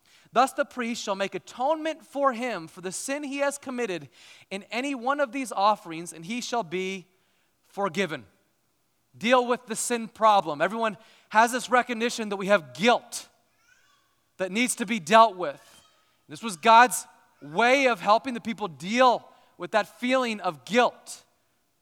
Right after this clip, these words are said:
"And the remainder shall be for the priest as in the grain offering." So you see,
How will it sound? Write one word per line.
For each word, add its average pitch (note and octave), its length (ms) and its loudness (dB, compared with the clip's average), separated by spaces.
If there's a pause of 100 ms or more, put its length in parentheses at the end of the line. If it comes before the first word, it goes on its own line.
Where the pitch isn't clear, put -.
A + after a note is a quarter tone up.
(480)
"And E3 80 -14
the F#3 60 -4
remainder G#3+ 500 -2
shall A#3 240 -2
be G#3+ 140 -6
for - 120 -10
the F#3 120 -8
priest G3+ 520 -8
as F3+ 340 0
in F3 280 -8
the F3 80 -10
grain E3 360 -6
offering." A#2+ 500 -10 (800)
So G#3+ 120 -10
you A3 60 -4
see, C4+ 320 -4